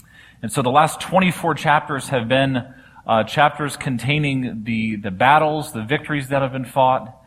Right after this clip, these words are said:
and the success that has been gained by, uh, Joshua and by the people of Israel. Uh, from the spying out of the land in Joshua chapter two, to, uh, crossing Jordan in Joshua three,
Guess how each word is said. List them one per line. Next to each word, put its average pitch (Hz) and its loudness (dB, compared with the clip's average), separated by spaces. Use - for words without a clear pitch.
and 110 -2
the 107 -2
success - 0
that 123 -2
has 120 -4
been 113 -4
gained 113 -2
by, 113 0
uh, 104 -10
Joshua 107 -4
and 101 -8
by 110 0
the 104 -6
people 98 -10
of 95 -10
Israel. 98 -10
Uh, 104 2
from 120 -2
the 107 -2
spying 151 2
out 147 4
of 143 2
the 139 0
land 135 2
in 117 -2
Joshua 120 -2
chapter 113 -10
two, 151 -6
to, 117 -6
uh, 98 -4
crossing 156 0
Jordan 135 -2
in 113 -4
Joshua 117 -2
three, 156 -8